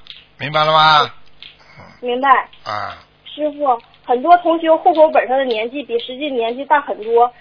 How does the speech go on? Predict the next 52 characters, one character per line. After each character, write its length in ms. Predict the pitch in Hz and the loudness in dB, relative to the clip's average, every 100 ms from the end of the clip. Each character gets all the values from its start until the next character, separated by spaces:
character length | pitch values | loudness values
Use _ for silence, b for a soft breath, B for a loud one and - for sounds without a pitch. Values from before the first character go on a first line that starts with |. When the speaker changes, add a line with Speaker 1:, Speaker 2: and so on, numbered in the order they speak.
| b | b
Speaker 2:
那 100 | 302 | -6
针 180 | 302 339 | -4 -2
对 120 | 339 | -2
这 120 | 339 320 | -2 -2
种 120 | 247 | -2
情 140 | 262 247 | -4 -4
况， 240 | 294 254 B B - | 0 0 B B -10
怎 80 | 233 | -4
么 100 | 269 | 0
能 140 | 302 | 0
补 140 | 302 208 | -2 -10
救 240 | 269 277 | -6 -4
呢？ 120 | 247 170 214 226 _ _ - | -4 -4 -6 -12 _ _ -20
Speaker 1:
啊， 140 | - - | -14 -6
这 140 | 202 | -2
个 80 | 196 | 0
都 160 | 165 139 | -2 -4
无 100 | 110 | -8
所 180 | 120 - | -8 -10
谓。 1400 | - - - _ _ _ _ _ _ _ _ - - 117 | -12 -20 -20 _ _ _ _ _ _ _ _ -20 -12 -6
啊， 0 | |
Speaker 2:
啊， 300 | - 226 226 | -2 -2 -4
Speaker 1:
你 60 | |
Speaker 2:
这 100 | 320 | -2
个 100 | 294 | 0
没 80 | 269 | 2
有 80 | 294 | 2
问 100 | - | 2
题。 60 | |
Speaker 1:
啊， 160 | 123 113 - | 2 0 -4
这 60 | |
个 80 | 190 | -8
没 120 | 160 | -8
问 160 | 156 139 | -10 -12
题。 120 | 110 | -12
如 180 | 117 175 | -10 -6
果 140 | 180 | -6
你 160 | 175 123 | -6 -4
要， 260 | 147 151 - B B B _ | 0 0 -2 B B B _
你 80 | 139 | -12
真 240 | - 214 | -6 -2
的 120 | 208 180 | 0 2
要， 240 | 175 160 | 4 4
要， 300 | 160 170 160 | 4 2 2
要， 240 | 165 160 | 2 0
要 140 | 156 156 | 2 2
按 180 | 156 165 | 2 2
照 140 | 160 | 0
阳 240 | 135 139 | 0 0
寿 180 | 156 170 | 0 -2
来 140 | 127 127 | -4 -4
算， 340 | - 135 110 | -2 -2 -4